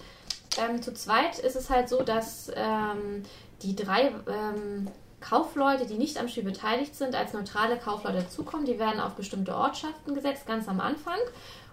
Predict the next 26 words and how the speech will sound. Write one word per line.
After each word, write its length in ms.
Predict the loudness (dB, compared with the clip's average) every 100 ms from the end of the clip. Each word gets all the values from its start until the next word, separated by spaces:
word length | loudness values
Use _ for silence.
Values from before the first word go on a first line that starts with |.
| 0
Und 340 | 2 2 2
mit 160 | 0 2
denen 140 | 4
hat 140 | 2
man 160 | 0 -2
ganz 200 | -2 -4
normale 300 | -2 0 2
Begegnungen, 640 | 0 0 0 2 2 2
wie 180 | 0 0
im, 420 | 0 -2 -2 -6 -6
wenn 120 | -4 0
man 220 | 2 0
mit 140 | 0
anderen 220 | -2 0
spielen 360 | -2 -2 -2 0
würde, 260 | 0 0 4
auch 220 | 4 4 0
dann. 180 | -4 0 0 -2 -8 -10 -12 -6
Die, 160 | 0 2
da 240 | 4 2
zahlt 260 | 4 2 4
man 180 | 2 0
halt 200 | 0 0
nur 80 |
nicht 200 | 0 0
dann 280 | 0 -2 -2